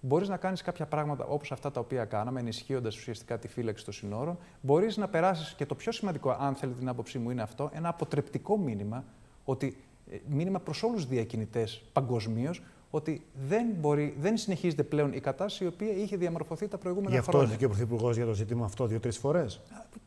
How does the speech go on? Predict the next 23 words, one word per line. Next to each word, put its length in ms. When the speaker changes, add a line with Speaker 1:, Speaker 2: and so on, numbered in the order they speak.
Speaker 1:
Και 100
για 220
αυτό. 220
Speaker 2:
Και 60
για 140
το 100
μήνυμα, 360
δηλαδή; 300
Speaker 1:
Φυσικά 380
και 120
για 160
το 120
μήνυμα, 420
αλλά 300
εγώ 220
θα 140
σας 160
πω 140
ότι 140
είχα 160
δει 80
και 120
μελέτες, 520